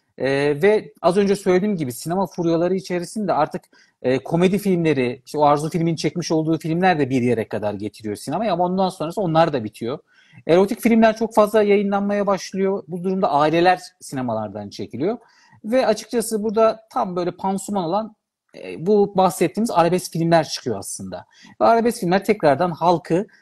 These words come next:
sinema salonlarına çekmeye başlıyor.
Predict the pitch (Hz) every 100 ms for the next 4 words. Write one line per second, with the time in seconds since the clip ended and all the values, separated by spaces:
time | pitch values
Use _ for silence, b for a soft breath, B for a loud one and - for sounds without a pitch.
0 | b - 220 196 160 151 139 131 127 143
1 | 202 226 _ - - 202 196 180 139 117
2 | - 110 135